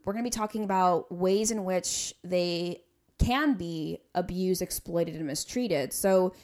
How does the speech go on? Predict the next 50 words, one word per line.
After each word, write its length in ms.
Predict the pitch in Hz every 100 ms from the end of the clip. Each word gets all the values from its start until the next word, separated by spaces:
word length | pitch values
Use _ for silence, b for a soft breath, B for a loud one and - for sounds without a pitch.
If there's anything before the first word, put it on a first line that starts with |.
| B B
this 180 | - 427
could 140 | - 480
be 120 | 359
very 200 | 233 208
triggering 440 | 226 220 220 196
for 100 | 170
some 200 | 165 156
people, 560 | 156 147 151 147 147 - -
and 160 | 196
it's 140 | 214 214
a 20 |
more 180 | 226 247
serious 420 | - 220 196 175
conversation. 840 | - 175 160 160 170 165 156 147 - b b b -
If 60 | 294
this 120 | 392
episode 340 | 392 311 269 247
is 60 |
something 300 | 233 202 190
that 120 | 175 -
you 180 | 175
don't 240 | 180 190 -
think 280 | - 175 - _ _ _ -
it's 240 | - -
good 200 | 185 180
for 140 | 175 175
your 120 | 170
mental 200 | 160 160
health 240 | 165 160
to 60 | -
handle 320 | 165 156 151
right 240 | 151 156 156
now, 460 | 151 151 151 156 -
um, 380 | 185 180 175 - - -
check 140 | - 381
out 100 | 554
a 20 | 440
different 260 | 415 427
one 160 | 220 180
that 80 | 151
we've, 180 | 160 - -
we've 280 | 175 156 -
done. 260 | - 151 175
We've 240 | 185 -
got, 160 | - 214
like, 80 | 170
a 60 | 170
bajillion 520 | 160 151 156 180 151
up 140 | -
there. 320 | - 151 208